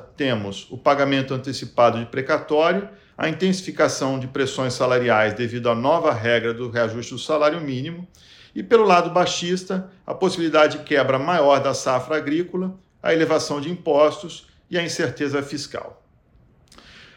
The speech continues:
Justamente com relação à política fiscal, revisamos nossa projeção de déficit primário do setor público consolidado de dois mil e vinte e três de cento e quarenta e nove bilhões para duzentos e quarenta e dois bilhões, ou dois vírgula dois por cento do pib,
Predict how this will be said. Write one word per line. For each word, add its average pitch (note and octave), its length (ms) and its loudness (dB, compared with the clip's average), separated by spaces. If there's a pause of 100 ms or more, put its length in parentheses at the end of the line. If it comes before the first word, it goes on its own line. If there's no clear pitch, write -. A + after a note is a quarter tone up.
Justamente D#3+ 600 2
com D#3 120 -2
relação D3 340 2
à B2 40 0
política C3 420 0
fiscal, D#3+ 720 0
revisamos F#3 520 0
nossa F3+ 240 0
projeção D#3+ 540 0
de C3 100 -4
déficit C#3+ 360 2
primário A2+ 520 2
do A2 60 -8
setor D3 440 -4
público A#2+ 460 -6
consolidado G#2+ 800 0
de G2+ 80 -10
dois A#2+ 160 -4
mil A#2 120 -4
e A2+ 40 -4
vinte A#2+ 200 -6
e - 40 -14
três D3 500 -2 (300)
de D3+ 140 0
cento A#3 400 2
e G#3+ 60 -4
quarenta D3+ 380 4
e C#3 40 -2
nove B2 300 4
bilhões C#3 480 2
para D#3 240 0
duzentos D3 540 0
e F#3+ 60 -4
quarenta E3 360 0
e D#3+ 60 -2
dois C#3+ 220 0
bilhões, A2+ 720 -4
ou D#3+ 180 0
dois C#3 320 6
vírgula D3 300 -2
dois B2 260 0
por C3+ 180 -12
cento A#2+ 340 -8
do C#3+ 80 -8
pib, F#2 480 -12